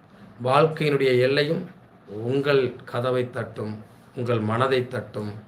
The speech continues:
உங்கள் உடல்ல ஒரு மகிழ்ச்சிகரமான நிலையை ஏற்படுத்தி கொடுக்கும். என்ன செய்யணுங்கிற முடிவை நீங்க எடுப்பதற்கான செயல்பாட்டையும் கண்டிப்பா ஏற்படுத்தி கொடுத்துரும். ஒருபோதும், ஒரு நாளும் தயக்கம்,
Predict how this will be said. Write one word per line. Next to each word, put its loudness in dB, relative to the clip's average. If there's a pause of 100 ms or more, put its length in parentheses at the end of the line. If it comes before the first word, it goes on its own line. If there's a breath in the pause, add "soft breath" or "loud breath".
(120)
உங்கள் -2
உடல்ல 2
ஒரு 0
மகிழ்ச்சிகரமான 0
நிலையை 0
ஏற்படுத்தி -4
கொடுக்கும். -8 (540 loud breath)
என்ன 6
செய்யணுங்கிற 2
முடிவை 2 (520 loud breath)
நீங்க -4
எடுப்பதற்கான 2 (320)
செயல்பாட்டையும் -2 (420 loud breath)
கண்டிப்பா -4
ஏற்படுத்தி -4
கொடுத்துரும். -14 (1600 loud breath)
ஒருபோதும், 6 (440)
ஒரு 2
நாளும் 4 (880)
தயக்கம், 2